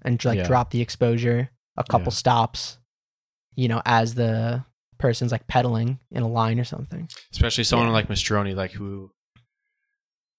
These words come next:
Speaker 2: I don't, like, his filming, he's very, you know, fisheye zoom clips. Like, he's very,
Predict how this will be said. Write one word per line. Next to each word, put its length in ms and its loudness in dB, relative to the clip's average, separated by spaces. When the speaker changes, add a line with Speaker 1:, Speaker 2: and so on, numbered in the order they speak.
Speaker 2:
I 100 -2
don't, 360 -8
like, 160 -4
his 240 -4
filming, 420 -2
he's 180 -2
very, 720 0
you 140 -8
know, 480 -6
fisheye 560 2
zoom 420 -2
clips. 880 -2
Like, 220 -6
he's 160 -4
very, 500 4